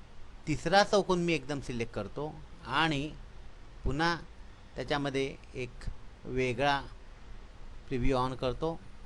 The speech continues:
फील भरतो. हे बघा, आता याच्यात मुख्य मुद्दा सांगायचा आहे तो असा की पोस्टस्क्रिप्ट फील हे कायम ट्रान्सपरंट असतात.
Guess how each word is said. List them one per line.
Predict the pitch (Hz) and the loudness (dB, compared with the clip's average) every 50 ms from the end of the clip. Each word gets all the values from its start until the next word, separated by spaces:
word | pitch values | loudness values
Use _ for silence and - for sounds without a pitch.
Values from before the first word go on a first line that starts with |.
| - - - - | -12 -10 -4 2
फील | - 143 131 123 | 2 2 6 8
भरतो. | 110 - - 196 - 151 160 156 - - - - - - - - - - - - - - - - - - - - - - - - - - - - - - - - - - - | 10 8 8 8 2 -4 -4 -4 -6 -12 -14 -12 -12 -12 -12 -12 -12 -12 -12 -12 -12 -12 -12 -14 -14 -14 -14 -12 0 6 8 10 10 10 8 6 2 0 -4 -4 -4 -4 -4
हे | 120 | -6
बघा, | 107 95 95 - - - - - - - - - - | -6 -6 -8 -8 -10 -10 -12 -12 -12 -12 -12 -6 -2
आता | - 139 - 196 196 185 165 160 156 - - - - - - - - - - - - - | -2 2 8 10 10 10 10 8 2 -4 -10 -12 -12 -12 -14 -14 -14 -14 -14 -8 0 2
याच्यात | 143 156 175 190 | 4 6 6 6
मुख्य | 160 160 147 - - - 214 | 4 4 0 2 2 4 6
मुद्दा | 202 196 190 170 180 202 | 6 6 6 8 8 8
सांगायचा | 190 - 190 180 170 175 180 175 151 180 | 8 8 6 4 6 4 4 4 6 6
आहे | 175 170 | 6 6
तो | 170 - 185 | 6 8 8
असा | 165 143 - - 160 127 113 110 113 - - - - - - - - - - - - - - - - | 8 8 8 8 8 8 6 4 -2 -8 -12 -14 -14 -14 -12 -12 -12 -12 -12 -12 -12 -12 -10 -4 2
की | 196 208 190 180 180 | 6 6 8 8 6
पोस्टस्क्रिप्ट | 185 - - 160 151 - - - 190 214 214 - | 6 8 10 12 12 12 10 10 6 6 6 4
फील | - - - 214 202 156 127 131 139 143 127 - - - - | 4 6 8 10 10 10 8 6 0 -4 -6 -6 -6 -4 2
हे | 165 175 185 190 202 | 4 6 8 8 6
कायम | 185 - - 160 139 143 165 190 196 160 135 139 135 - - - - - - - - - - - - - - - - - - - - - - - - - | 4 4 6 8 8 10 10 10 10 8 6 0 -4 -8 -12 -12 -12 -12 -12 -12 -12 -12 -12 -12 -12 -14 -14 -14 -14 -14 -14 -14 -16 -14 -12 -12 -4 2
ट्रान्सपरंट | - 160 156 151 - - 180 208 208 208 196 170 | 4 6 6 6 4 2 4 4 4 4 4 4
असतात. | 156 - - - 113 92 | 2 2 0 -2 -2 -2